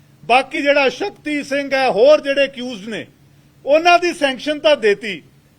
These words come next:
ਤੇ ਰਾਮ ਰਹੀਮ ਦੀ ਸੈਂਕਸ਼ਨ ਦੇਣ ਲੱਗੇ, ਕੀ ਡਰ ਲੱਗਦਾ ਭਗਵੰਤ ਮਾਨ ਸਾਹਿਬ? ਦੱਸੋ ਸੰਗਤ ਨੂੰ, ਕਿਹੜਾ under table ਸਮਝੌਤਾ ਕਿ ਜਿਹੜਾ ਰਾਮ ਰਹੀਮ ਦੀ ਸੈਂਕਸ਼ਨ ਛੱਡ ਕੇ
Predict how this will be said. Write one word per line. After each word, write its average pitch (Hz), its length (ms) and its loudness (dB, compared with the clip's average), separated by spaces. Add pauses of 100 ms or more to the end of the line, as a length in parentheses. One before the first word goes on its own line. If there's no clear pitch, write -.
(260)
ਤੇ 330 120 0
ਰਾਮ 247 400 0
ਰਹੀਮ 320 300 -4
ਦੀ 320 160 -8
ਸੈਂਕਸ਼ਨ 285 440 -6
ਦੇਣ 277 240 -4
ਲੱਗੇ, 269 240 -6
ਕੀ 269 140 -12
ਡਰ 180 180 -6
ਲੱਗਦਾ 320 320 -2
ਭਗਵੰਤ 269 360 -8
ਮਾਨ 214 180 -14
ਸਾਹਿਬ? - 180 -20 (1000)
ਦੱਸੋ 269 300 0
ਸੰਗਤ 285 340 -2
ਨੂੰ, 247 160 -14 (720)
ਕਿਹੜਾ 330 360 4
under 311 280 -2
table 302 280 -2
ਸਮਝੌਤਾ 247 540 -4 (500)
ਕਿ 285 100 0
ਜਿਹੜਾ 294 320 4
ਰਾਮ 277 380 0
ਰਹੀਮ 269 300 -4
ਦੀ 277 160 -8
ਸੈਂਕਸ਼ਨ 240 460 -8
ਛੱਡ 240 240 -6
ਕੇ 254 200 2